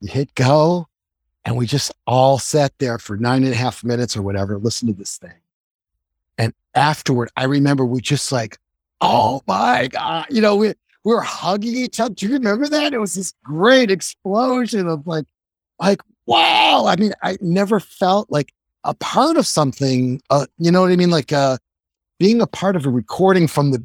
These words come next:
from the, you know, the beginning stages right on up. And it was not for us, you know, more than, than any of 'em. 'Cause, uh, like I said, all the other ones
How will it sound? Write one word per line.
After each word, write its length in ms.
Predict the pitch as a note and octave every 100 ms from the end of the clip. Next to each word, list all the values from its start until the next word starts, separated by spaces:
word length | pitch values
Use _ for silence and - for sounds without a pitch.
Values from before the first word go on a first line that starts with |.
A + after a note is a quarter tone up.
| -
from 180 | - C3
the, 120 | B2+ - - G#3+
you 120 | F3 D3
know, 80 | B2
the 80 |
beginning 520 | A#2 B2+ G#2+ A3 C4+ A#3
stages 560 | - F3+ F#3+ C3+ A#2+
right 220 | C3 D#3+
on 160 | D#3 D3
up. 180 | B2 A2+
And 100 | B2+
it 60 | C3+
was 160 | -
not 240 | D#3+ G3+ G#3
for 120 | -
us, 200 | - -
you 60 | A#2
know, 100 | A#2+
more 360 | C#3+ F3 G#3
than, 220 | D#3 D3 C3 _ _ _ C#3+
than 180 | D#3 -
any 260 | D3 B3 F3+
of 160 | A#2
'em. 100 | G#2+ -
'Cause, 140 | - D#3
uh, 160 | F#3 G#3
like 140 | F#3
I 60 | E3+
said, 200 | - G3
all 180 | C#3+ F3+
the 120 | F3+
other 160 | G#3+
ones 280 | A#3+ D#3+ -